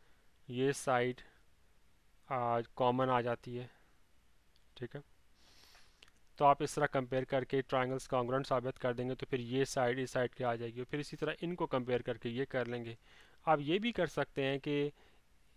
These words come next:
इस, ये जो purple triangle है इसको इस triangle से compare कर लें, Green बजाय इधर बनाने के इधर बना लें, ऐसा भी कर सकते हैं।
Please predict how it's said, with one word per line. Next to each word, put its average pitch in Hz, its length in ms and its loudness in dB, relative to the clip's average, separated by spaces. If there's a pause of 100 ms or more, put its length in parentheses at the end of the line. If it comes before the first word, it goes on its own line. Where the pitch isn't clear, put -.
(120)
इस, 190 360 -4
ये 156 120 0
जो 156 140 -2
purple 156 400 2
triangle 135 500 2
है 165 180 4
इसको 156 440 -4 (500)
इस 190 220 -6
triangle 127 320 4
से - 120 -8
compare 123 340 -2
कर 127 140 -2
लें, 123 180 0
Green 127 260 2
बजाय 123 280 2
इधर 139 140 0
बनाने 123 320 0
के 127 120 -2
इधर 120 140 -2
बना 117 240 -6
लें, 120 120 -6
ऐसा 139 180 -4
भी 156 80 -6
कर 123 140 -4
सकते - 280 -16
हैं। 113 100 -16